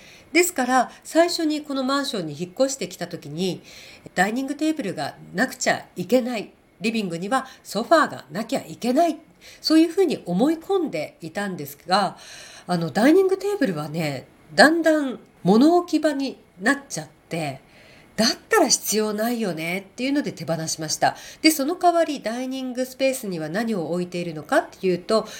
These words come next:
私が仕事で使う、えー、長テーブルを置いています。で、そうするとダイニングテーブルほど、あの、場所は取りませんから、空間をね、広く使うことができるんですよね。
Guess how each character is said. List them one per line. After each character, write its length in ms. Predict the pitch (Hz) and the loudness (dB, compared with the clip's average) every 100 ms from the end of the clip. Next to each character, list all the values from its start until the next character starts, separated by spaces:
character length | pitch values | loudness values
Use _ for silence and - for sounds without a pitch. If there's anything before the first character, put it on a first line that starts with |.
| - | -6
私 360 | 220 294 302 302 | 0 2 2 0
が 220 | 311 294 | 0 2
仕 160 | 262 220 | 0 -2
事 220 | 240 220 | -4 -4
で 160 | 220 220 | -6 -8
使 340 | - 220 214 | -8 -6 -4
う、 300 | 262 285 - - - | -2 -2 -4 -14 -12
え 160 | 165 160 | -8 -6
ー、 20 | |
長 260 | 156 196 311 | -4 0 2
テ 200 | 370 370 | 2 0
ー 40 | |
ブ 60 | 247 | 0
ル 180 | 175 139 | -6 -6
を 200 | 127 - _ _ _ _ _ _ _ - | -8 -10 _ _ _ _ _ _ _ -2
置 100 | 185 | -2
い 60 | |
て 120 | 185 | -4
い 100 | 143 | -10
ま 120 | 127 123 | -10 -12
す。 220 | - - _ _ | -16 -20 _ _
で、 80 | 285 | -2
そ 160 | 285 370 | 4 4
う 40 | |
す 140 | 381 | 4
る 80 | 370 | 0
と 320 | 381 - 349 | 0 4 4
ダ 200 | 180 233 | 6 4
イ 40 | 294 | 4
ニ 120 | 330 | -2
ン 20 | |
グ 100 | 330 | -4
テ 160 | 330 339 | -4 -4
ー 60 | |
ブ 80 | 320 | -2
ル 100 | 233 | -6
ほ 160 | - - | -6 -2
ど、 300 | 247 240 - - - - | 2 2 -2 -18 -20 -10
あ 120 | 185 | -6
の、 120 | 170 | -6
場 120 | 156 196 | -4 -2
所 140 | 302 | 0
は 120 | 320 | 0
取 180 | 320 262 | -2 -4
り 40 | |
ま 120 | 294 302 | -4 -4
せ 200 | 311 277 | -6 -6
ん 60 | |
か 160 | - 143 | -6 -6
ら、 140 | 156 | -6
空 220 | - 294 | -4 -6
間 200 | 294 294 | -2 -4
を 80 | 285 | -2
ね、 140 | 269 277 | -6 -4
広 240 | 294 320 | -2 -2
く 60 | - | -4
使 180 | - 196 | -2 -2
う 60 | |
こ 100 | - | -2
と 140 | 170 131 | -8 -8
が 200 | 69 - - | -10 -12 -12
で 80 | 180 | -10
き 120 | 226 | -8
る 80 | 190 | -8
ん 80 | 139 | -10
で 100 | 131 | -12
す 200 | - 151 | -12 -12
よ 100 | 131 | -8
ね。 340 | 147 196 202 | -2 -2 -2